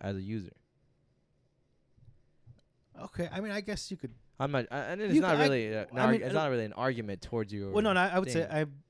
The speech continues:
Speaker 2: I, I, but I would still kind of fight back on that because it wasn't like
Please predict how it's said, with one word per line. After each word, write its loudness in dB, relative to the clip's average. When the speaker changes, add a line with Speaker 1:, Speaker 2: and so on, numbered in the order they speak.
Speaker 2:
I, -4
I, 0
but 2
I -2
would 0
still 0
kind -4
of -6
fight -4
back -6
on -6
that -10
because -6
it -4
wasn't -6
like -6